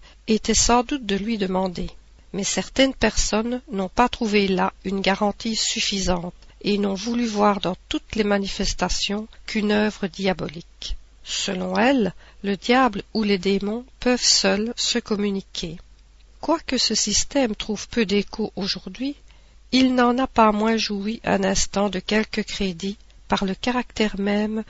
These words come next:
de ceux qui ont cherché à le faire prévaloir. Nous ferons toutefois remarquer que les partisans du système démoniaque ne doivent point être rangés parmi les adversaires du spiritisme, bien au contraire, que les êtres qui se communiquent,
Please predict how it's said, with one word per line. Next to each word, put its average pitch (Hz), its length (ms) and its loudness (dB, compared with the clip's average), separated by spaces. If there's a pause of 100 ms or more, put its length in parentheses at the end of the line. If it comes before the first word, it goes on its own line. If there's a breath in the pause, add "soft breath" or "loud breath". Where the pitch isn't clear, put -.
de 202 100 -2
ceux 214 320 -2
qui - 160 -8
ont 185 80 -2
cherché - 480 4
à 180 60 2
le 180 100 -4
faire 185 300 -4
prévaloir. 165 960 -8 (800)
Nous 220 100 0
ferons 339 380 0
toutefois - 480 -2
remarquer 226 680 -4 (260 soft breath)
que - 120 -4
les 190 100 -2
partisans 277 720 2
du 226 120 -6
système 214 560 0
démoniaque 202 720 -2 (200 soft breath)
ne 214 140 2
doivent 254 340 2
point 233 240 4 (100)
être 240 320 0
rangés 208 520 0
parmi 202 340 0
les 196 220 2
adversaires 196 560 0
du 185 100 -8
spiritisme, - 920 -4 (260)
bien 185 260 -4
au 185 80 -6
contraire, - 800 -6 (380 soft breath)
que - 80 -4
les 190 320 2
êtres 311 300 2
qui 214 100 -4
se - 160 0
communiquent, 202 720 -4